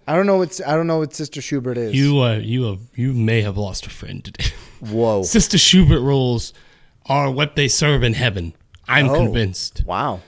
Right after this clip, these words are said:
Speaker 2: Yeah, we get there and they go, "Oh,
Speaker 1: High praise.
Speaker 2: S-, Sister Schubert's gonna be waiting right inside the Heavenly Gate with, 'Please take as many as you want.'" I'll take, like, seven trays.
Speaker 1: And then it'll fill back up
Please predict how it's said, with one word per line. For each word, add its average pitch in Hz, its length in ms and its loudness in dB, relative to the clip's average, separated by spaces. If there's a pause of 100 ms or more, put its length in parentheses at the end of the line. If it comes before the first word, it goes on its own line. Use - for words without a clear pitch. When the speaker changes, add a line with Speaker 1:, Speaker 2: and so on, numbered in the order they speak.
(180)
Speaker 2:
Yeah, 127 300 2
we 131 180 -2
get 156 240 0
there 175 120 4
and 151 100 4
they 139 60 2
go, 110 280 -2
"Oh, 143 60 -4
Speaker 1:
High 302 240 0
praise. 147 420 2
Speaker 2:
S-, 92 80 -10
Sister - 500 -2
Schubert's 175 480 0
gonna 147 140 -2
be 135 80 0
waiting 127 480 -4
right 147 260 2
inside 160 400 0
the 139 60 0
Heavenly 143 260 0
Gate 139 200 0
with, 127 180 -6 (220)
'Please - 340 0
take - 240 -10
as 160 100 -12
many 202 240 -4
as 214 120 -10
you 226 60 -12
want.'" 220 280 -6
I'll 135 120 -2
take, 147 200 -4
like, 123 220 -8
seven 131 400 -2
trays. 147 260 -4
Speaker 1:
And 160 120 0
then 165 200 2
it'll 151 160 0
fill 127 300 -4
back 117 420 -6
up - 300 -10